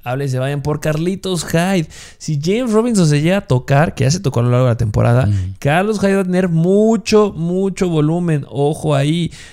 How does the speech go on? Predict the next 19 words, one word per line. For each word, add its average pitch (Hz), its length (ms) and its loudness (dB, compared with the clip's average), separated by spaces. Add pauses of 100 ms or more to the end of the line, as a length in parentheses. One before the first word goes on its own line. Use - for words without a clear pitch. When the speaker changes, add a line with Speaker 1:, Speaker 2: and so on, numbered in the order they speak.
Speaker 1:
El 170 240 -2
calendario 170 400 0
más 175 160 0
sencillo 170 260 0
para 170 180 0
los 147 200 0
running 170 380 0
backs. 135 460 -4
Ay, 190 340 0
¿cómo 214 240 -4
le 175 100 0
fue 170 160 -4
en 185 80 -4
esta 180 160 -2
semana 170 220 -2
en - 20 -8
contra 170 200 -4
de - 20 -4
Atlanta? - 480 -10